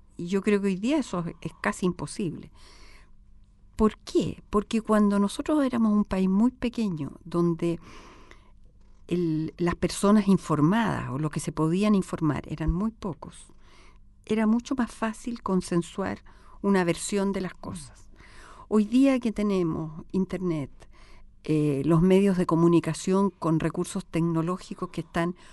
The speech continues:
muy difundidos y al alcance de la población, todas las versiones sobre las cosas son accesibles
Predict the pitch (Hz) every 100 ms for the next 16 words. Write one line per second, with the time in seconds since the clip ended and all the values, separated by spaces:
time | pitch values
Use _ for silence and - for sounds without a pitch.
0 | - 190 202 214 214 - 185 175 196 220
1 | 208 185 165 165 175 185 - 196 180 165
2 | 160 151 - - 147 160 _ - - -
3 | - - _ _ _ 311 339 359 285 -
4 | 190 - - - 370 233 - - 175 170
5 | 165 - 196 - 208 - 190 180 - 175
6 | - 190 202 208 208